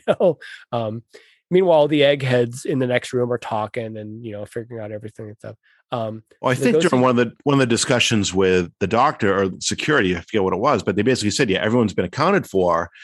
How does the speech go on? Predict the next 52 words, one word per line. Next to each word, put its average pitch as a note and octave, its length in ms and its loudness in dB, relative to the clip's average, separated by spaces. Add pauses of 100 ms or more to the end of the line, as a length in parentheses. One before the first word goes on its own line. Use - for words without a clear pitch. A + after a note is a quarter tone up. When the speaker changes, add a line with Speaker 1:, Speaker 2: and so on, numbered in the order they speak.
(440)
Speaker 2:
And G2+ 280 0
Benet A2 320 2
says, G#2+ 460 0 (180)
"Then G2+ 140 0
he's, F#2+ 400 -2
then G#2+ 120 0
he's G2 140 0
here." D#3 480 -2
Speaker 1:
Yeah. G#2+ 180 -8 (260)
Speaker 2:
Right? A#2 240 0
Or B2 60 -2
something D3 280 2
Speaker 1:
Yeah, B2+ 40 4
yeah, B2 60 4
Speaker 2:
along A#2+ 100 2
those G#2+ 140 2
Speaker 1:
he, A#2 40 2
Speaker 2:
lines. C3+ 200 2
Speaker 1:
he - 40 0
Speaker 2:
He B3+ 60 2
Speaker 1:
knows A#3+ 80 4
he's, D3 80 0
Speaker 2:
knows C#3+ 320 4
Speaker 1:
he A2+ 60 2
Speaker 2:
he's C3+ 80 0
Speaker 1:
knows F3 60 -2
he's A#2+ 60 4
Speaker 2:
probably F#2+ 200 2
Speaker 1:
coming. F2+ 220 -2
Speaker 2:
there. D#2+ 380 -4
Yeah. A#2 200 0
Speaker 1:
Yeah, - 240 -4
yeah, G#2 240 -10 (120)
yeah. - 100 -16 (140)
Um, A2 380 -8
and D3+ 180 -2
there's E3+ 200 0
just A3+ 180 -6
a A#3+ 60 4
moment A3+ 440 0
where D3+ 440 2
he C#3+ 240 -6
goes C#3 260 2
and C3 100 0
answers B2 380 -2
the A2+ 120 -6
door A2+ 520 2
down A2 380 -2
in A2 300 -8
the, G#2 280 -4 (340)
the G2+ 240 -8 (180)
back A2 340 0